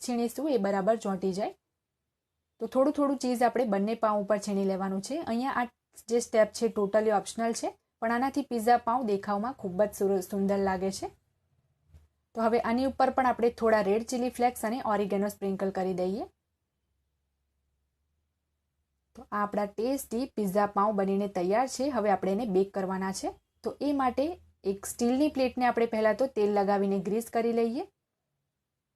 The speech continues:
હવે એની અંદર આપણે થોડો મેદો સ્પ્રિંકલ કરીને એને સરસ પ્લેટમાં ફેલાવી દઈશું, જેથી પ્લેટ આપણી ગ્રીસ થઈ જાય. અને હવે આપણે એની અંદર બનાવેલા પિઝા પાઉં મૂકી દઈએ અને ચીઝ ઓગળે નહીં ત્યાં સુધી ત્રણથી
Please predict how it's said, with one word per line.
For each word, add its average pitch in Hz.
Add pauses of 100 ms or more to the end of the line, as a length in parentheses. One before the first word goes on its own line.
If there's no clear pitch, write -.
(1040)
હવે 277
એની 269
અંદર 269
આપણે 247
થોડો 220
મેદો 196
સ્પ્રિંકલ 233
કરીને 226 (140)
એને 214
સરસ 226
પ્લેટમાં 208
ફેલાવી 190
દઈશું, 190
જેથી 226
પ્લેટ 202
આપણી 190
ગ્રીસ 196
થઈ 196
જાય. 240 (560)
અને 208
હવે 247
આપણે 247
એની 214
અંદર 214
બનાવેલા 196
પિઝા 196
પાઉં 196
મૂકી 240
દઈએ 233 (380)
અને 226
ચીઝ 247
ઓગળે 226
નહીં 254
ત્યાં 214
સુધી 214
ત્રણથી 196